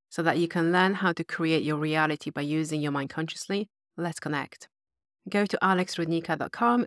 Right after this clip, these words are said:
forward slash apply, choose a convenient time, and let's talk about how mastering your mind can transform your reality. Whether your business is product or service based, my V I P coaching is tailored to your unique needs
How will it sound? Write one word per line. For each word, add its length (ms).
forward 380
slash 300
apply, 500
choose 380
a 40
convenient 440
time, 420
and 160
let's 220
talk 200
about 220
how 140
mastering 580
your 260
mind 300
can 140
transform 440
your 140
reality. 560
Whether 280
your 140
business 360
is 80
product 420
or 60
service 380
based, 480
my 260
V 220
I 60
P 140
coaching 460
is 140
tailored 400
to 120
your 240
unique 380
needs 400